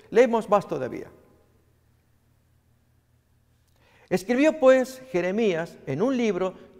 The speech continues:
todo el mal que había de venir sobre Babilonia. Notemos que son calamidades. Es el anuncio de desastres, calamidades, maldiciones que debían caer sobre Babilonia. Todas las palabras que están escritas contra Babilonia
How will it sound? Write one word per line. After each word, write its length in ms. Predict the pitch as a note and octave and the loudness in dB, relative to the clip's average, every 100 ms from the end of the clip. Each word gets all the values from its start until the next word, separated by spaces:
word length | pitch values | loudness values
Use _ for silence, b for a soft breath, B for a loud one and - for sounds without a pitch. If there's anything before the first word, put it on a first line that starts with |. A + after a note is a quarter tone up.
| _ | _
todo 460 | - B3 D4+ D4 C4+ | 8 8 8 6 4
el 120 | C4 | 2
mal 540 | A#3 A#3 A#3 D#3 C3 F#2 - B B _ | 0 0 2 2 -2 -8 -20 B B _
que 140 | - D#3 | 0 2
había 240 | D#3 G#3+ | 4 4
de 100 | F3 | 2
venir 280 | D#3+ E3+ F#3+ | 0 0 -2
sobre 260 | F#3 D3+ D#3 | -4 -4 -2
Babilonia. 580 | D3+ D#3+ D#3+ B2 - G#2 | -2 0 -2 -2 -10 -18
Notemos 360 | - C#3+ G#3+ F3+ | -12 -8 -6 -8
que 100 | C#3 | -10
son 240 | F3 F#3+ | -8 -8
calamidades. 720 | F3+ D3+ C#3+ D3+ E3 C3 A2 | -8 -8 -6 -4 -2 -4 -4
Es 100 | E3 | -12
el 80 | E3 | -6
anuncio 600 | D#3+ A#3 B3+ C#3 - C3 - b b | -4 -2 -4 -4 -10 -10 -12 b b
de 120 | - | -2
desastres, 580 | C#3+ C#3 A#3 E3+ - B2+ | -2 0 -2 -2 -6 -16
calamidades, 720 | - C#3 C#3+ D#3+ F#3+ C#3+ A#2 | -8 -8 -6 -4 -4 -4 -6
maldiciones 720 | C3+ C#3 C3 A3+ G#3+ C3+ B2+ - b b b | -10 -10 -8 -4 -4 -4 -10 -16 b b b
que 80 | C3 | -6
debían 300 | B2 D3 F3 | 0 2 0
caer 200 | D3 C#3+ | 0 -4
sobre 240 | D3+ C3+ C3+ | -4 -6 -4
Babilonia. 560 | C3 D3 D3+ A#2 G#2+ - - b b - | -2 0 0 -2 -8 -18 -20 b b -2
Todas 300 | E3+ F#3 G3 | 4 4 4
las 100 | E3+ | 0
palabras 460 | - E3 F3+ F3+ - | -2 0 2 0 -6
que 60 | |
están 180 | C#3 D#3+ | -8 -8
escritas 480 | D3 D#3+ F3 D#3+ - | -6 -2 -2 -4 -4
contra 340 | - G3+ F#3+ | 2 2 2
Babilonia 480 | F#3 A#3 B3 G3+ G3 | 0 2 2 0 -4